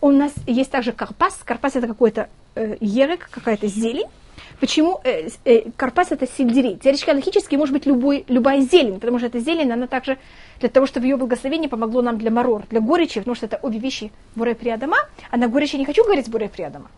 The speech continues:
потому что это горечь. Я же её ем не потому, что я хочу, потому что мне, мне дали такой приказ. Поэтому я беру зелень до этого, на неё говорю боре при Адама, и кого имею в виду потом? Марор также. Но почему именно эта зелень называется карпас? Вы знаете, что такое карпас на иврите? Это сельдерей.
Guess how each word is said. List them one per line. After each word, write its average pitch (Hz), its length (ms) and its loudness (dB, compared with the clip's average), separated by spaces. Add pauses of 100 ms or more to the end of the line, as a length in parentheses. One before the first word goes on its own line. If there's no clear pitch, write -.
(100)
потому 226 60 -10
что 208 100 -10
это 208 80 -10
горечь. 269 400 -10
Я 240 160 -2
же 233 120 -4
её 233 120 0
ем 226 180 2
не 254 80 -4
потому, 294 200 -6
что 240 100 -4
я 220 60 -2
хочу, - 280 -12 (220)
потому 226 100 -4
что 226 140 -4
мне, 220 140 -4 (100)
мне 214 160 -4 (120)
дали 214 200 -2
такой 226 200 -4
приказ. 539 400 -4 (260)
Поэтому 302 240 0
я 285 60 4
беру 277 260 4
зелень 254 340 2
до 349 100 2
этого, 554 320 2
на 247 120 0
неё 294 240 2
говорю 269 240 0
боре 254 180 2
при 254 140 -2
Адама, 277 320 -2
и - 20 -2
кого 285 220 0
имею 262 180 2
в 240 40 -2
виду 233 160 0
потом? 220 300 -4 (460)
Марор 285 300 6
также. - 400 -2 (360)
Но 262 80 -2
почему 330 300 0
именно 370 280 0
эта 311 220 -2
зелень 254 460 2
называется 233 480 0
карпас? - 540 -10 (420)
Вы 254 120 2
знаете, 311 260 0
что - 160 -10
такое 285 240 -4
карпас 294 360 -8
на 320 60 -4
иврите? 359 320 -2
Это 269 260 -6
сельдерей. 262 540 -2